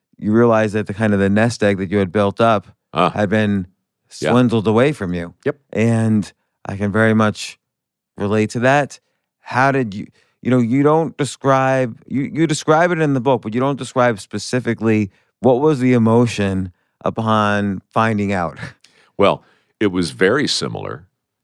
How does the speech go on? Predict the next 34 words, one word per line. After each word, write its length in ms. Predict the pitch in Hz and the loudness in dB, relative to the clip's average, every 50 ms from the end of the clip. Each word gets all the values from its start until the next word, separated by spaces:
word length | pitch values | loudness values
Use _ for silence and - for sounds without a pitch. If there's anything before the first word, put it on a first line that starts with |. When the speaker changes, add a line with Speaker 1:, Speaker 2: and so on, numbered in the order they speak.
| _ _ - | _ _ -10
Speaker 2:
to 140 | - 101 82 | -8 -6 -4
the 100 | 76 73 | -6 -6
feeling 720 | - - - 110 113 113 85 60 55 53 58 67 - _ _ _ _ _ _ _ - | -6 -4 -2 -2 0 0 -2 -4 -6 -8 -12 -14 -16 _ _ _ _ _ _ _ -8
on 140 | 76 76 76 | -6 -4 -4
the 80 | 76 | -2
Mackinac 580 | 76 82 85 85 85 - 76 78 73 71 67 64 | 0 0 0 0 -2 -4 -6 -4 -4 -4 -4 -4
Bridge 580 | - 95 80 60 - 60 62 58 - - - _ _ _ _ _ _ _ - - - - - | -4 -2 -2 -2 -2 -4 -8 -10 -14 -16 -16 _ _ _ _ _ _ _ -20 -20 -20 -18 -18
when 520 | - - - 85 82 78 76 76 73 73 - | -14 -8 -4 -2 -2 -2 -2 -4 -6 -8 -10
I 180 | - 78 80 78 | -6 -4 -4 -4
became 500 | 69 - 82 - - 101 95 92 87 82 - | -4 -6 -10 -8 -4 -2 -2 -2 -2 -4 -2
acclimated 640 | 85 92 101 - - 107 95 92 85 85 78 76 - | -2 -2 -2 -2 -4 -4 -2 0 -2 -2 -2 -4 -6
to 120 | - - 87 | -8 -8 -8
the 80 | - | -8
heights, 680 | - - 113 123 92 65 - - - - - - - - _ _ _ _ _ _ _ _ _ _ _ - | -8 -8 -6 -6 -6 -8 -10 -10 -12 -10 -10 -10 -10 -14 _ _ _ _ _ _ _ _ _ _ _ -6
right? 200 | 80 85 95 101 _ - - - - - | -4 -2 -4 -4 _ -12 -20 -20 -16 -8
So 340 | - - 120 98 87 - _ _ _ _ _ _ _ - | -2 0 0 0 -2 -4 _ _ _ _ _ _ _ -4
it 60 | - | -2
works 220 | 117 131 117 - | 0 0 0 0
like 180 | - 95 85 - | 0 -2 -2 -2
this. 260 | 73 69 - - - | -4 -4 -4 -4 -4
You 80 | 87 85 | -4 -4
walk 400 | 82 92 110 - - - - - | 0 2 2 2 0 -2 -4 -6
up 300 | - 95 82 - - _ _ _ _ _ _ _ _ _ _ | -2 -2 -2 -2 -6 _ _ _ _ _ _ _ _ _ _
this 560 | 82 78 78 76 69 69 - - - - - _ _ _ _ _ - | -12 -6 -4 -2 -2 -2 -4 -6 -8 -8 -10 _ _ _ _ _ -14
giant 640 | - - 92 82 82 82 78 76 73 69 - - - - _ _ - | -10 -6 -4 -4 -2 -2 -2 -2 -4 -4 -8 -12 -16 -18 _ _ -16
suspension 640 | - - - - - - 76 69 65 - - 62 | -12 -10 -10 -8 -6 -6 -6 -6 -6 -8 -12 -14
cable, 580 | 60 - - 71 64 62 60 50 50 - - - _ _ _ _ - | -16 -16 -12 -10 -8 -8 -8 -10 -12 -18 -20 -20 _ _ _ _ -14
and 100 | 71 71 | -12 -10
when 120 | 71 76 76 | -8 -8 -8
you 100 | 80 78 | -8 -4
get 260 | - 90 101 98 - | -2 0 0 0 -2
toward 280 | - - 98 92 87 | -4 -4 -4 -4 -4
the 60 | - - | -6 -10
top, 460 | - - 113 117 90 67 65 - | -6 -2 0 0 0 0 -2 -6